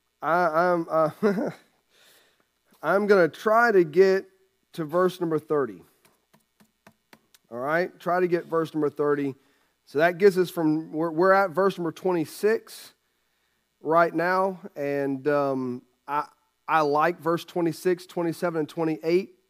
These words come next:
That is, that is grouped together, and then verse number twenty-nine and verse thirty are grouped together as well. And, uh, but verse number twenty-six, twenty-seven, and twenty-eight, um, after dealing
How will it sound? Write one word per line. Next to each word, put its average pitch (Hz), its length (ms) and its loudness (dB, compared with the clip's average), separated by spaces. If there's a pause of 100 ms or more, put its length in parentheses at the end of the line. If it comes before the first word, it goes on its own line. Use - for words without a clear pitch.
(120)
That 147 240 -2
is, 151 140 -6
that 156 200 -2
is 156 200 -4
grouped 170 320 -2
together, 185 520 0 (480)
and 147 240 -4
then 147 220 0
verse 151 240 -2
number 135 160 -4
twenty-nine 175 800 0
and 147 200 -8
verse 139 300 -6
thirty 165 540 0 (420)
are 135 140 -4
grouped 151 360 -6
together 139 520 -4
as 120 160 -10
well. 151 400 -2 (440)
And, 127 460 -6
uh, 131 160 -4
but 123 200 -10
verse 165 260 -2
number 190 160 -2
twenty-six, 180 600 -2
twenty-seven, 160 560 -6
and 139 120 -4
twenty-eight, 156 760 -6 (460)
um, 127 500 -4
after 156 380 -2
dealing 180 680 6